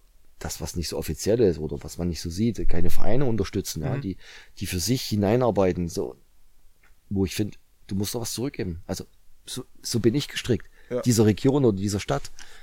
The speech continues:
Speaker 1: So, und das ist, und das sind Kinder und, äh, das ist so ein Punkt, also das möchte ich, das ist jetzt mein kurzfristiges Ziel mit, mit Jan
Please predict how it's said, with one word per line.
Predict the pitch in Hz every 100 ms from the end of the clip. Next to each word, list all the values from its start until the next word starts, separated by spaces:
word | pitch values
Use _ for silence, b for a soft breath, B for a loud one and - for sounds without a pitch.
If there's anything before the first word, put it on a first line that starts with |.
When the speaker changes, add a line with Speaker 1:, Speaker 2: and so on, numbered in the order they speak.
| B B
Speaker 1:
So, | - 98
und | 92
das | 95 -
ist, | 110 98
und | 104 95
das | 92
sind | 101
Kinder | 120 131 104
und, | 85 87
äh, | 78 90 87 87
das | 92 -
ist | 98 -
so | 101 - 101
ein |
Punkt, | 95 104 107 - b b b b b b -
also | 90 185
das | 98 - -
möchte | 127 104 113 -
ich, | 113
das | - 104
ist | 120
jetzt | 101 -
mein | 95
kurzfristiges | - 113 - 113 104 98 -
Ziel | - 107
mit, | 101 - - -
mit | 95 -
Jan | 87 98 110 117 107